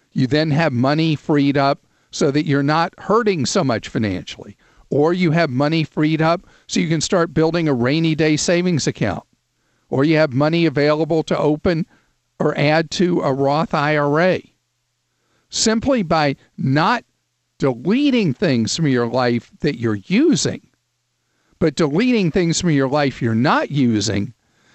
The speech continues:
and the ones you are using, reducing their cost, you can make a huge difference in your life. And do we have a question about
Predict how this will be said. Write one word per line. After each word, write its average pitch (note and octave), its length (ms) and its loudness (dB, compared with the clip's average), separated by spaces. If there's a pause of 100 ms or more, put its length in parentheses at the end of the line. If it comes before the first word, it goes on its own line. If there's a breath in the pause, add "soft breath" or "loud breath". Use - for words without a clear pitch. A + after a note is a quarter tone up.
(140 soft breath)
and D#3+ 160 0
the D#3+ 80 2
ones E3+ 400 0
you C3+ 220 -2
are C4 280 2
using, C3 720 0 (560)
reducing E3 640 0
their B2+ 160 0
cost, - 880 -2 (720)
you E3+ 180 2
can E3 220 0
make C#3+ 300 0
a A#2+ 80 -2
huge A3 640 -2
difference D3 640 -2
in B2 220 0
your G#2+ 180 0
life. G#2 500 -6 (800 soft breath)
And C#3 460 0 (300)
do F3 80 2
we G3+ 80 4
have F3 80 0
a D#3 80 -2
question F#3 580 0
about C#3+ 460 0